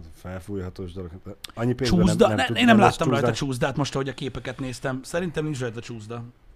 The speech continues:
Speaker 1: Csak mert érted, hogyha már van egy ilyen jachtod, ami ugye elég nagy, nem feltétlenül csak a jachtot, vagy a helikoptert kell beleborítani a vízbe, akkor már használhatnád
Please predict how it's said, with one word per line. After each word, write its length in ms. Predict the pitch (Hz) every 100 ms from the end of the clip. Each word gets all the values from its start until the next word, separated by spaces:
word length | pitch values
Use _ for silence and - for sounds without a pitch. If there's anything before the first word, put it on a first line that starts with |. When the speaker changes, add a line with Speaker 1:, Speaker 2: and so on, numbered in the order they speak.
| _
Speaker 1:
Csak 180 | 139 135
mert 140 | 131
érted, 240 | 107 120
hogyha 180 | 117 110
már 160 | 120 120
van 120 | 120
egy 120 | 101
ilyen 160 | 101 101
jachtod, 400 | 107 - 160 151
ami 280 | 117 120 120
ugye 200 | 117 123
elég 240 | 127 110
nagy, 300 | 107 135 135 - - - - - - - -
nem 160 | 147 135
feltétlenül 640 | 135 135 139 135 131 135
csak 200 | 139 127
a 340 | 135 131 135 151
jachtot, 400 | 131 - 139 127
vagy 140 | 127
a 160 | 127 131
helikoptert 560 | 135 131 127 127 123
kell 140 | - 120
beleborítani 580 | 123 123 127 123 131
a 60 | 123
vízbe, 220 | 127 123
akkor 220 | 131 135
már 100 | 139
használhatnád 640 | 131 131 127 113 113 127